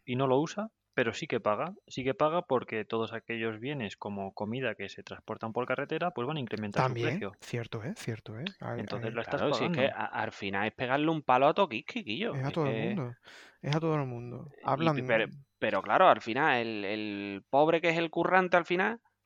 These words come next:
Speaker 3: Pues, pues se lleva como el palo más duro, o el primer palo, el primer leñazo fuerte, así que
Speaker 1: ¿Cuál es tu solución, Rafa? ¿No trabajar?
Speaker 3: <laughs> Hombre, mi solución es un poco,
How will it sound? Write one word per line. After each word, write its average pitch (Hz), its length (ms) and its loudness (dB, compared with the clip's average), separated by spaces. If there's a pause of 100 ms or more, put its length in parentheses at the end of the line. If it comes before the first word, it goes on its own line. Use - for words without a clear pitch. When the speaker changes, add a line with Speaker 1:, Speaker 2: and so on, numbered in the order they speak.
(760)
Speaker 3:
Pues, 101 240 0
pues 110 160 0
se 101 120 -2
lleva 113 240 4
como 165 300 6
el 143 120 2
palo 165 280 8
más 165 180 4
duro, 170 280 4
o 107 120 4
el 113 120 0
primer 127 360 0
palo, 151 300 8
el 143 100 2
primer 143 280 0
leñazo 131 420 0
fuerte, 233 320 0
así 104 240 -4
que 139 160 -2
Speaker 1:
¿Cuál 147 160 6
es 147 80 2
tu 156 100 6
solución, 131 400 2
Rafa? 127 320 0 (1400)
¿No 135 120 2
trabajar? 147 560 6
Speaker 3:
<laughs> - 540 -20
Hombre, 113 280 -2
mi 98 120 -2
solución 92 640 -2
es 107 100 2
un 117 140 -2
poco, 120 1300 4